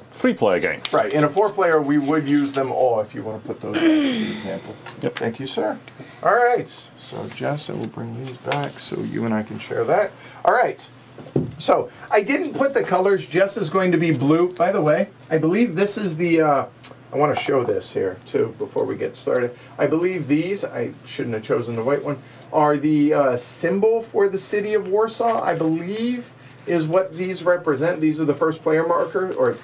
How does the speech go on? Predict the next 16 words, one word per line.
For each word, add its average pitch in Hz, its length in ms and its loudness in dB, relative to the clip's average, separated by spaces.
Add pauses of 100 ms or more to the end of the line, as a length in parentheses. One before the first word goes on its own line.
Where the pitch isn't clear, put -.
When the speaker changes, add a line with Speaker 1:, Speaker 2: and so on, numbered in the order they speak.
(140)
Speaker 2:
the, 131 260 0 (440)
uh, 117 260 -4 (220)
play, 165 220 2
victory 190 400 0
point 151 260 -2
markers 123 380 -2
for, 117 80 -10
for 127 240 -2
each 151 220 -2
of 139 80 0
the 131 120 2
three, 135 280 -2 (180)
uh, 120 340 0 (160)
players 131 480 -2
in - 100 -8
ours 107 320 -8